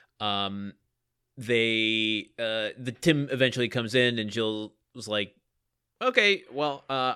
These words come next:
I see you guys need to talk and set some boundaries, so I'm gonna go." Uh, and Tim and Al kinda work things out, and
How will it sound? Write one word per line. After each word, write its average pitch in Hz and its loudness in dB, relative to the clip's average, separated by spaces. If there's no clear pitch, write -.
I 127 -2
see 160 -4
you 151 0
guys 143 2
need 139 -4
to 135 -8
talk 127 0
and 117 -12
set 123 0
some 120 -8
boundaries, 110 2
so 107 2
I'm 107 -2
gonna 123 -6
go." 104 0
Uh, 101 -2
and 104 -8
Tim 113 -4
and 104 -8
Al 104 0
kinda 104 -4
work 113 -4
things 107 -4
out, 98 -2
and 95 -12